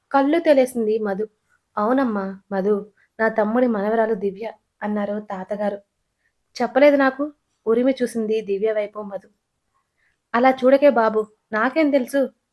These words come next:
నందు అన్నయ్యనే పెళ్లి చేసుకుంటున్నావని. పెళ్ళికేమైనా పిలిచావా ఏంటి?"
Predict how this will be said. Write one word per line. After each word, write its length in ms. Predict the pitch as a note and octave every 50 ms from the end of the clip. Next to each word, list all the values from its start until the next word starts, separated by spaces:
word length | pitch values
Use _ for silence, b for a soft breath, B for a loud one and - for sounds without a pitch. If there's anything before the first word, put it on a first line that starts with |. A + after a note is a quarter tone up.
| _
నందు 300 | G#3+ G#3+ G#3+ A3+ A#3+ B3+
అన్నయ్యనే 400 | C#4+ C#4 C4 B3 B3+ B3 A#3+ B3
పెళ్లి 240 | A#3 _ G3 F#3+ G3 G#3+
చేసుకుంటున్నావని. 680 | A#3 A3 - _ A3+ G#3+ A3+ A3+ A3+ G#3+ A3 A3 A3 G#3+ _ _ _ _ _ _ _ _ _ _ _ _ _
పెళ్ళికేమైనా 720 | C4+ C4+ C#4+ D4+ D4+ D#4 D4 C4+ B3+ A#3+ A#3 G#3+ G3 F#3+ _ _ _ _
పిలిచావా 340 | A3 A3+ G#3+ - C4+ C4+ C#4+
ఏంటి?" 420 | D4+ D4+ C#4 A#3+ G#3 G3+ G3 -